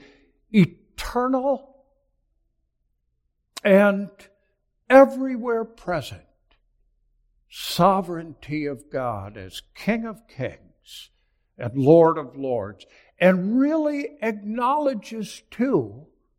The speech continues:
though that's not so explicit in Ne-, Nebuchadnezzar's words, that God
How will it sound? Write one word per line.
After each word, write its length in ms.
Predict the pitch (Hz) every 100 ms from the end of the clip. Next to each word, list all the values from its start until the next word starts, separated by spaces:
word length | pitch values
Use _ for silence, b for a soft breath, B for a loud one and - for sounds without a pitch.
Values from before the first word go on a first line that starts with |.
| _ _ _ _ _ _ _ _ _
though 140 | 120 120
that's 360 | 139 135 -
not 320 | 143 139 143
so 240 | - 127 110
explicit 880 | 101 - - _ 196 214 208 127 113
in 220 | 104 107
Ne-, 180 | 113 123 -
Nebuchadnezzar's 1120 | 123 123 117 - 117 110 117 104 107 92 -
words, 540 | 107 101 98 104 110 - _ _ _ _ _ -
that 320 | 123 135 165
God 880 | 202 240 269 113 85 - 170 214 -